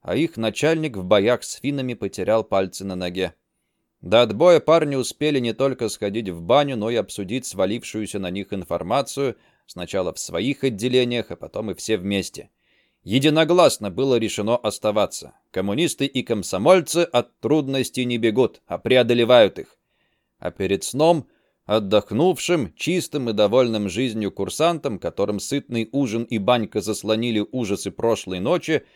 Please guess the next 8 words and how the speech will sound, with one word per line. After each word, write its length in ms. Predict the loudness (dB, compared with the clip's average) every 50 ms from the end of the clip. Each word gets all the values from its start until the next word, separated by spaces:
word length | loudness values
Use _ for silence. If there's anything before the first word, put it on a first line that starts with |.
| _ _ _ _ _ _ -6
дежурный 600 | 0 0 2 6 6 6 6 6 4 4 2 2
лист 340 | 2 2 0 -2 -6 -12
через 320 | -6 -4 -2 0 0 -2 0
командиров 680 | -2 -2 0 0 0 0 0 0 2 2 2 2 0
отделений 580 | -2 -2 -2 -2 -2 0 2 0 0 0 -2 -4
передал 540 | -2 0 0 2 2 2 2 2 2 2 2
нехитрое 560 | 0 -2 -4 -6 -10 -10 -6 -2 0 0 0
напутствие. 680 | 0 0 -2 -2 -4 -4 -4 -6 -10 -8 -8 -8 -8